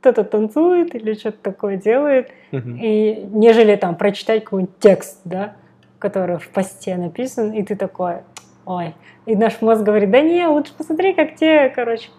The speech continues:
Speaker 1: танцуют, чем читать там, что какие-то проблемы, там, и вот человек пишет там своё мнение". И <laughs> часто такое было, что... и он говорит: Ну, мы просто, ам,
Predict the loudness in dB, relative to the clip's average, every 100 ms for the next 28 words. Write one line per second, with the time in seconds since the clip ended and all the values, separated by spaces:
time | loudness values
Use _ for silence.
0 | _ -6 -2 0 4 4 2 0 0 0
1 | 2 6 6 4 -2 -6 -8 -16 -20 -6
2 | -2 0 -2 -4 -4 0 6 6 6 0
3 | -4 -4 -4 -4 -4 -6 -6 -4 -2 -4
4 | -8 -12 -10 -14 -10 -6 -4 -4 -6 -10
5 | -14 -20 -20 -20 -20 -16 4 6 8 6
6 | 6 6 6 6 2 4 4 4 6 4
7 | 6 4 2 4 4 4 -4 -2 6 8
8 | 8 6 4 4 4 4 0 0 -16 -20
9 | -8 -4 -2 -2 -4